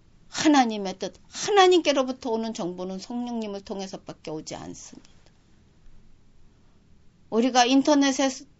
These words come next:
정신을 팔리고 눈을 팔리는 동안에 성령으로 인해서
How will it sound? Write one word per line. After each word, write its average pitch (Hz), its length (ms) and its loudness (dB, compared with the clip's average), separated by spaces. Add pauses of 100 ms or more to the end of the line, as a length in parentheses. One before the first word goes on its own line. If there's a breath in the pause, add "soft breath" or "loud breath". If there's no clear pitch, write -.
(140)
정신을 247 520 -4
팔리고 226 440 -4 (240 loud breath)
눈을 254 300 4
팔리는 214 420 -2
동안에 214 480 0 (240 loud breath)
성령으로 359 720 6
인해서 262 580 0